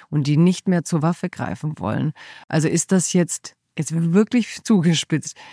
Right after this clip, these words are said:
dann tatsächlich ein Hoffnungsschimmer, dass sich eben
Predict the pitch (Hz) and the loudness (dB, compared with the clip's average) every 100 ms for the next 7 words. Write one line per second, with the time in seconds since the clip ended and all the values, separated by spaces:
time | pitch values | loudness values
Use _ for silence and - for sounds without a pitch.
0 | - - 160 170 - 160 185 160 165 - | -8 0 2 2 2 0 0 0 -2 -4
1 | 139 143 175 - 220 240 233 - 208 226 | -4 -2 0 2 4 4 0 -2 0 2
2 | 226 175 151 - 165 - 156 151 160 156 | 2 0 -2 -2 -4 -2 -2 0 2 0